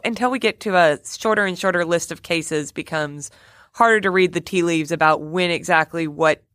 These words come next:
date it'll come down on. I do think it is rather likely that we see some sort of significant change to our deference, whether it's going away altogether or whether it's, you know, a,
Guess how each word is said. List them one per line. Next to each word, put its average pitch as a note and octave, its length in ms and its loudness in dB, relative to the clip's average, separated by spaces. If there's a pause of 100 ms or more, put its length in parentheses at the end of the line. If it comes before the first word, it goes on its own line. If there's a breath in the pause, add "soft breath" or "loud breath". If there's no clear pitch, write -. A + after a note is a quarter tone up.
(220)
date D#3 400 0
it'll D3 200 -4
come C#3 240 -10
down C3+ 320 -10
on. - 240 -10 (380 loud breath)
I - 160 2
do C4+ 200 -2
think C#4+ 200 -4
it G#3 100 -2
is F#3 320 -2 (200)
rather F#3+ 320 4
likely E3+ 400 2
that D#3 400 2
we F3+ 160 -4
see F3+ 340 -6
some G#3+ 480 -2
sort F3+ 260 0
of F3 100 -4
significant - 600 -12
change C#3+ 600 -10 (400 soft breath)
to F3+ 200 0
our D3 260 4
deference, C#3+ 580 -6
whether D#3+ 300 2
it's D#3 240 -2
going C#3+ 240 -4
away D#3 280 2
altogether A3+ 680 0 (340 loud breath)
or A3 120 4
whether F#3+ 340 4
it's, - 520 0 (220)
you G3 100 -4
know, D3+ 180 2
a, D3+ 160 0